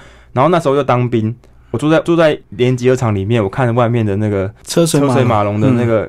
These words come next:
Speaker 1: 高速公路，
Speaker 2: 嗯。
Speaker 1: 我就好羡慕哦。我是最后一届的两个月新训的，
Speaker 2: 嗯，
Speaker 1: 所以我在新训就两个月，
Speaker 2: 嗯。
Speaker 1: 然后下部队两个月。
Speaker 2: 所以四个月还是很快就对了。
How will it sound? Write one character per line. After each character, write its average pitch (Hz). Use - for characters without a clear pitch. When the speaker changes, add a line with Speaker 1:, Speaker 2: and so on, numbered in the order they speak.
Speaker 1:
高 120
速 120
公 113
路， 113
Speaker 2:
嗯。 -
Speaker 1:
我 104
就 117
好 107
羡 120
慕 113
哦。 98
我 113
是 139
最 147
后 135
一 110
届 110
的 95
两 101
个 101
月 110
新 101
训 98
的， -
Speaker 2:
嗯， 147
Speaker 1:
所 143
以 143
我 135
在 117
新 113
训 117
就 110
两 95
个 92
月， 95
Speaker 2:
嗯。 -
Speaker 1:
然 92
后 104
下 113
部 110
队 113
两 -
个 -
月。 -
Speaker 2:
所 202
以 -
四 196
个 165
月 175
还 156
是 156
很 123
快 123
就 117
对 117
了。 95